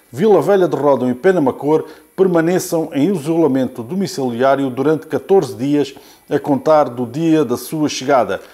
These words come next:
Uma medida que coloca praticamente o distrito de Castelo Branco, também com o distrito da Guarda, em igual, eh, circunstância. A informação consta de um comunicado assinado pelo delegado de saúde, Joaquim Sarrasqueiro.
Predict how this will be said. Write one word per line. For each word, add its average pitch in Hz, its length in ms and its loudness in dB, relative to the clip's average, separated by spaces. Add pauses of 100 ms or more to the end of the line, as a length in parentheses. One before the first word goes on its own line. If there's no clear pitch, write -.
(220)
Uma 131 220 -2
medida 139 600 -2
que 147 280 -4
coloca 139 560 0
praticamente 160 920 -2
o 160 120 -6
distrito 131 680 -6
de 156 240 -6
Castelo 151 360 -4
Branco, 123 380 -6
também 143 300 -2
com 156 140 -8
o - 20 -8
distrito 135 340 -14
da 117 100 -6
Guarda, 123 380 -2 (380)
em 143 320 0
igual, 120 480 0 (260)
eh, 123 160 -4
circunstância. 120 840 -6 (320)
A 151 60 -4
informação 165 580 0
consta 165 320 -4
de 147 120 -4
um 160 60 -4
comunicado 147 520 -2
assinado 143 400 -2
pelo 131 320 -2
delegado 127 340 0
de - 60 -12
saúde, 127 400 -4
Joaquim 156 460 -2
Sarrasqueiro. 127 600 -6